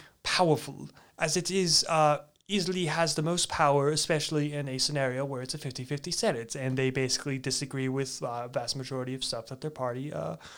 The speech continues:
campaigns on and, uh, whatnot. Now, when I say big tent,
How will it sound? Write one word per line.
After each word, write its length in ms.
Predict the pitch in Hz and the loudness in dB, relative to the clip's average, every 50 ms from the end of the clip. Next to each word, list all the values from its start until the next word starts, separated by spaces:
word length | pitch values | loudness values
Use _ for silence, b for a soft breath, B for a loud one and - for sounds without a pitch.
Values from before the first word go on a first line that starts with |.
| B B B - | B B B -2
campaigns 520 | - 320 330 339 392 415 403 285 156 - | -2 -2 0 0 0 2 2 2 0 0
on 180 | - - - - - _ _ - | -4 -8 -12 -14 -16 _ _ -12
and, 240 | 76 76 76 73 | -10 -8 -8 -8
uh, 220 | 67 64 65 65 - - _ _ _ _ _ _ _ _ _ _ _ _ | -8 -8 -8 -8 -10 -14 _ _ _ _ _ _ _ _ _ _ _ _
whatnot. 540 | - - - - - - 151 - - - - _ - - - _ _ _ _ _ _ _ _ _ _ _ _ _ _ _ _ _ _ _ _ _ _ | -14 -12 -12 -12 -14 -16 -16 -18 -20 -20 -20 _ -20 -20 -20 _ _ _ _ _ _ _ _ _ _ _ _ _ _ _ _ _ _ _ _ _ _
Now, 420 | 285 262 220 180 170 175 175 175 - _ _ _ _ _ _ _ _ _ _ _ _ _ _ _ _ _ _ _ _ _ _ _ _ _ _ _ _ _ _ _ _ _ _ _ _ _ _ _ | 10 12 12 12 12 12 10 4 -2 _ _ _ _ _ _ _ _ _ _ _ _ _ _ _ _ _ _ _ _ _ _ _ _ _ _ _ _ _ _ _ _ _ _ _ _ _ _ _
when 180 | 233 233 240 | 12 12 12
I 40 | 240 | 12
say 240 | 220 - 294 269 233 | 12 8 8 8 10
big 220 | 175 208 202 202 | 10 10 8 8
tent, 340 | - - 160 151 151 151 151 | 8 8 10 10 8 8 4